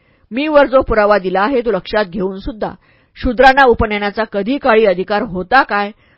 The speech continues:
हा आक्षेप खरा मानण्याबद्दल जे लोक अट्टास करतात, त्यांची बाजू लंगडी पडली आहे. शूद्रांना उपनयनाचा अधिकार मिळाला नव्हता, असे मानले तरी या लोकांच्या पुढे असा प्रश्न उभा राहतो की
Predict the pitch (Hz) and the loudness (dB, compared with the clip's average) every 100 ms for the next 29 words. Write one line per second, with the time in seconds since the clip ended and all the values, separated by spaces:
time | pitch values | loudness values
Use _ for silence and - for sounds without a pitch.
0 | _ 247 262 247 - 226 220 - 208 220 | _ 4 6 6 2 -6 -6 -4 -2 -2
1 | 190 180 180 196 190 160 - _ _ 175 | -2 -4 -4 -2 -2 -4 -10 _ _ -8
2 | 165 247 254 240 - 180 - 196 202 - | 6 6 8 2 0 -6 -2 -2 -2 -4
3 | 175 185 170 - - 214 202 277 254 214 | -8 -6 -8 -8 -6 -6 -4 0 2 2
4 | 226 196 185 202 208 175 226 285 240 _ | 0 -2 -4 -2 -2 -4 -6 -6 -10 _
5 | _ _ - 240 214 240 247 269 208 214 | _ _ -8 -6 2 2 4 0 0 -2
6 | 214 214 208 233 185 175 208 202 196 180 | -2 -4 -2 0 0 -2 0 0 0 -4
7 | 180 185 208 254 254 185 170 _ _ - | -2 -2 -2 -2 -2 -8 -10 _ _ -8
8 | - 285 269 202 180 185 202 214 220 165 | 0 2 2 -2 0 -4 -4 -4 -4 -8
9 | _ _ _ 214 254 262 254 233 226 180 | _ _ _ 4 4 4 0 -4 -4 -8
10 | 196 214 - - 196 - 240 262 233 208 | -6 -6 -6 -6 -6 -6 -8 -4 -2 0
11 | 185 180 185 180 190 | 0 -4 -6 -10 -12